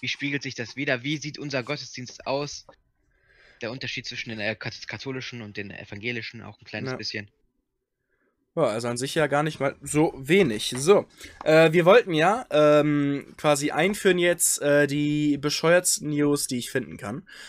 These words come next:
Speaker 2: Und ich hab direkt
Speaker 1: Ja.
Speaker 2: mal, äh, zum ersten Mal zwei mitgebracht, ein paar bescheuerte Sachen. Ähm, womit wollt ihr anfangen? Dem, äh, dem Affengott oder dem grandiosen Kunstwerk?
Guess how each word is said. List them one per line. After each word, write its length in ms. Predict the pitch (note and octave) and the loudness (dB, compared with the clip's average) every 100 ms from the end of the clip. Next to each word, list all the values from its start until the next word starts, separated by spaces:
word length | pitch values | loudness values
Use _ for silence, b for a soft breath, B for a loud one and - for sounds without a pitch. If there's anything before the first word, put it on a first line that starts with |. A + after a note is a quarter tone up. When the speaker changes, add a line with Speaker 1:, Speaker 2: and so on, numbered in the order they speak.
| B | B
Speaker 2:
Und 100 | C#3+ | -2
ich 80 | D#3+ | 4
hab 80 | A#3 | 4
direkt 220 | A#3 G#3 | 4 2
Speaker 1:
Ja. 80 | - | 4
Speaker 2:
mal, 260 | G#3 G3 F#3+ F#3 F#3 | 6 8 10 10 10
äh, 40 | F3+ | 8
zum 180 | - E3+ | 4 2
ersten 300 | F#3 - F3 | 4 4 2
Mal 160 | E3 | 2
zwei 240 | - E3 D#3+ | 4 4 4
mitgebracht, 560 | G3+ B3+ G3+ G#3+ - | 2 0 2 2 0
ein 60 | F3+ | -2
paar 220 | F#3+ F3 | 4 4
bescheuerte 380 | E3+ - E3+ E3 | 4 0 0 2
Sachen. 380 | D#3 D#3 D#3 D3+ B B B | 0 0 -2 -10 B B B
Ähm, 420 | D3 D3 D3 D3 | 8 10 10 6
womit 220 | D#3+ G3 F3+ | 4 6 6
wollt 160 | F3 | 6
ihr 80 | D#3 | 6
anfangen? 500 | D#3+ D#3 C3 A2+ A#2+ | 4 2 -2 -2 -4
Dem, 440 | A#2+ C#3+ D3 D3 D3 | 2 4 4 2 0
äh, 1040 | C3 C#3+ C#3+ C#3+ C#3+ C#3+ C#3 C#3 C#3 C#3 | 2 6 6 8 6 6 6 4 2 0
dem 240 | C#3 C#3+ D3 | 0 -2 2
Affengott 680 | A3 - A3 G3+ G#3 - - | 0 2 2 4 4 4 2
oder 540 | F3+ F#3 F3+ F3+ F3 | 4 6 8 8 8
dem 800 | D#3+ E3 D#3+ D#3+ D#3+ D#3+ D#3 D3+ | 6 2 2 0 0 -2 -4 -8
grandiosen 640 | C#3+ D#3 D#3+ D#3 D3 D3 C#3+ | 0 2 2 4 2 0 -4
Kunstwerk? 640 | B2+ B2+ - A2 A2 | -6 -6 -8 -8 -8